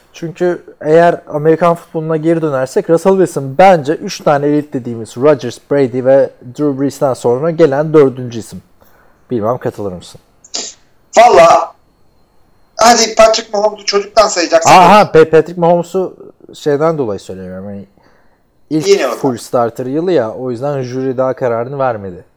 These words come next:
Speaker 2: Hı hı.
Speaker 1: Yani jüri derken senle ben. <laughs> Diyelim
Speaker 2: Tabii canım.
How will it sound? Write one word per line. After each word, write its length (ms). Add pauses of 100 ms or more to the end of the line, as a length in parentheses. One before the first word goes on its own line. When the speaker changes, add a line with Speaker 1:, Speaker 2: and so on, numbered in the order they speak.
(720)
Speaker 2:
Hı 80
hı. 240
Speaker 1:
Yani 500
jüri 300
derken 380 (640)
senle 460
ben. 120 (340)
<laughs> 280
Diyelim 220
Speaker 2:
Tabii 240
canım. 200